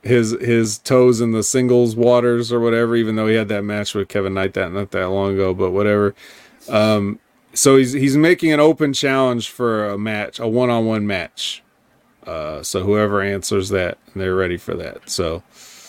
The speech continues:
so I say it's a highlight 'cause Moose appeared, but I say it's a low light because this is the only time that Moose appeared. And, you know, it's just to say this, this obvious, nothing happening, treading water,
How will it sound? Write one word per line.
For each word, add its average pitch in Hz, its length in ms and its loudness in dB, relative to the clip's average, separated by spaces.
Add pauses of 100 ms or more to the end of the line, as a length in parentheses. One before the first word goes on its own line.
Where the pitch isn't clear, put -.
(680)
so 143 180 4
I 156 80 6
say 208 200 2
it's 196 100 2
a 175 100 2
highlight 175 400 2
'cause 143 180 -4
Moose 160 260 0
appeared, 101 440 -6
but 113 100 -4
I 120 40 -2
say 170 220 2
it's 147 120 0
a 151 60 2
low 143 240 4
light 143 300 2
because 127 480 0
this 123 120 -4
is 120 60 -8
the 127 80 2
only 131 240 2
time 127 280 0
that 117 100 -2
Moose 127 220 2
appeared. 92 600 -2
And, 101 880 -6 (920)
you 107 100 -4
know, 92 200 -4
it's 95 240 -8
just 127 260 2
to 123 100 0
say 113 280 2
this, 101 460 -4
this - 260 -6
obvious, 117 760 0
nothing 113 340 0
happening, 110 520 -2
treading 113 460 0
water, 107 480 2